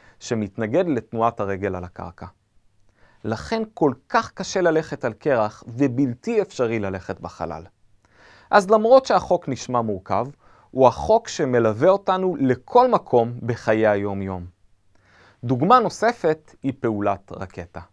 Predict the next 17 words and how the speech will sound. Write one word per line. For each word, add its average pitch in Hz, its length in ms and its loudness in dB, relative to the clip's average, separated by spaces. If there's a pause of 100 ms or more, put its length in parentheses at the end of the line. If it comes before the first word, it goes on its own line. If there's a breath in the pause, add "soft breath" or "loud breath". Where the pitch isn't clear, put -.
(640 soft breath)
הרקטה 139 600 4
משתמשת 185 560 0
בחוק 160 380 2
השלישי 190 360 -6
של 170 140 -4
ניוטון 226 420 2
על 202 120 4
מנת 185 400 0
לעלות 214 360 4
למעלה. 208 380 4 (840 soft breath)
במהלך 143 640 6
העלייה, 135 500 6 (140)
הרקטה 131 540 2
משחררת 185 680 -2
גז 208 300 6
כלפי 165 380 2
מטה. 120 380 0